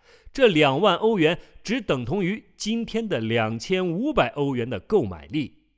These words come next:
因此，存折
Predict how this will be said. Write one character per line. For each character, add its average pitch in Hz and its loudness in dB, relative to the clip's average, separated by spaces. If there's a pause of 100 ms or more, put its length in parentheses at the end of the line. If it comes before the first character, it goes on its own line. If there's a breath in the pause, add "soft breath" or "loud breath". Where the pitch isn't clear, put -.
(800)
因 151 2
此， - -14 (420 soft breath)
存 233 0
折 190 2